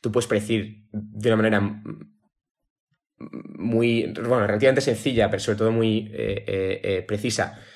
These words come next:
los flujos de caja futuros de la compañía, em, tiene mucho más sentido financiarse con eso,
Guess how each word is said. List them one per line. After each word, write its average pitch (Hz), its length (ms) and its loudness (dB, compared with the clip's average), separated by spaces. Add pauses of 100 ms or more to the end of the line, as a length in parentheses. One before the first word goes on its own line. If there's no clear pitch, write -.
(220)
los 104 140 -6
flujos 113 260 0
de 117 80 2
caja 113 200 -2
futuros 110 280 -2
de 107 60 0
la 107 80 2
compañía, 110 520 0 (540)
em, 92 760 -6 (1200)
tiene 127 200 4
mucho 127 220 0
más 123 120 0
sentido 113 340 0
financiarse 110 520 0
con 110 140 2
eso, 113 220 -2